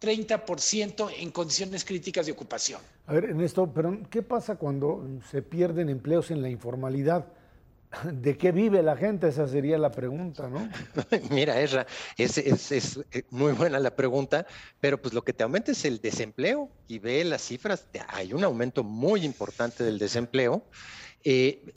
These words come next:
Speaker 3: mira, y pueden perder su trabajo en un lugar y tomarlo en otro, pero aquí lo muy, lo, lo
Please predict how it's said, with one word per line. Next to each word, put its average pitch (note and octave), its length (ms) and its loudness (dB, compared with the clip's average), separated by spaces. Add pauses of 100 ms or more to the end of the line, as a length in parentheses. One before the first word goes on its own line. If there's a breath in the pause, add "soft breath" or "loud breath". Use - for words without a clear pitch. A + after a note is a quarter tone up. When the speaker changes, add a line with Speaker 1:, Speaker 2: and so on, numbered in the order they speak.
(320)
Speaker 3:
mira, E3+ 360 0
y D3+ 80 -8
pueden - 480 0
perder F3 360 0
su - 160 -12
trabajo C3+ 400 -2
en B2 60 -10
un C3+ 100 -10
lugar A#2 500 -4
y D3 240 0 (400)
tomarlo C3 380 0
en D#3+ 100 -4
otro, F#3 320 -2 (340 soft breath)
pero C3 200 2
aquí G3+ 240 0
lo C4 120 4
muy, G3 300 -2
lo, A#2+ 280 -4
lo A2 180 -4